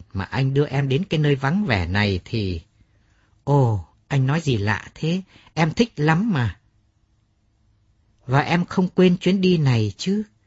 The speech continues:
Không bao giờ. Naoe nhìn sâu vào mắt Noriko. Tại sao trong khóe nhìn của anh lại âu yếm đến như vậy chứ?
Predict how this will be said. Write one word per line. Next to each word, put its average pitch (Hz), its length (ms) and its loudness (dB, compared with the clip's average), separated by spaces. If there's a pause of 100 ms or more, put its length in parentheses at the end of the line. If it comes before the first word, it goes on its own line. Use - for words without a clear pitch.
(600)
Không 196 440 0
bao 190 220 2
giờ. 147 400 2 (3000)
Naoe 151 580 2
nhìn 117 420 2
sâu 156 460 -2
vào 87 120 -4
mắt 123 320 -8
Noriko. 127 500 -2 (1300)
Tại - 220 -4
sao 147 400 -4 (100)
trong 147 140 -2
khóe 139 240 -6
nhìn 123 300 0
của 92 120 -6
anh 156 300 -4 (320)
lại 113 240 -2 (140)
âu 175 200 4
yếm 165 240 0 (180)
đến 175 320 0
như 165 220 0
vậy 120 240 -4 (140)
chứ? 185 220 -6